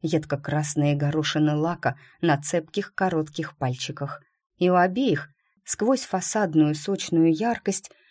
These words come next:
неизменно просвечивает телесная хлипкость, вылезают слипшиеся мышино-серые корни волос, от губ отрываются перемазанные помадой чешуйки —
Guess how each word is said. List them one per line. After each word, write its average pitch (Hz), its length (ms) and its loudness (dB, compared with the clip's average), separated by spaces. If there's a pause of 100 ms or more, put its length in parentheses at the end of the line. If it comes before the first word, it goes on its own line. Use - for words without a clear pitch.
(120)
неизменно 220 600 2
просвечивает 214 880 -2 (140)
телесная 208 600 0
хлипкость, 240 680 -2 (360)
вылезают 156 500 4
слипшиеся 151 680 -2 (220)
мышино-серые 156 880 2
корни 147 360 2
волос, 147 500 -2 (380)
от 156 160 2
губ 196 260 -4 (320)
отрываются 165 680 2
перемазанные 156 840 2
помадой 151 520 0
чешуйки — 196 760 -6